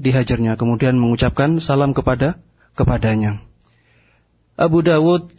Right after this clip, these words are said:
Imam Abu Dawud rahimahullahu taala, beliau mengatakan, apabila tindakan menghajar tersebut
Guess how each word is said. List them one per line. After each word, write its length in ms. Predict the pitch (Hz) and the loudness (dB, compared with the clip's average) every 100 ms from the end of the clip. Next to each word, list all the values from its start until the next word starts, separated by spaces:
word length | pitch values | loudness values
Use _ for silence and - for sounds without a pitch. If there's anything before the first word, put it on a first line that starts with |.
| - | -2
Imam 200 | 160 156 | 2 2
Abu 160 | 143 | 2
Dawud 280 | 135 135 143 | 2 2 2
rahimahullahu 680 | - 139 127 123 120 120 110 | 0 0 0 2 2 0 0
taala, 400 | 104 120 143 - _ _ - | 0 0 0 -4 _ _ -6
beliau 400 | 131 127 147 156 | 0 2 2 0
mengatakan, 680 | - 139 120 117 113 135 151 - - - - - - _ - - | 0 0 0 -2 -2 0 0 0 -2 -4 -6 -16 -20 _ -20 -6
apabila 880 | 175 170 156 127 131 139 156 160 - _ _ _ _ _ _ _ _ _ _ - | -2 0 0 2 0 2 2 -2 -6 _ _ _ _ _ _ _ _ _ _ -2
tindakan 480 | 160 143 151 180 180 | 0 2 0 0 0
menghajar 400 | 160 139 123 117 | 2 0 0 -2
tersebut 480 | 113 - 113 110 | -4 -4 -2 -4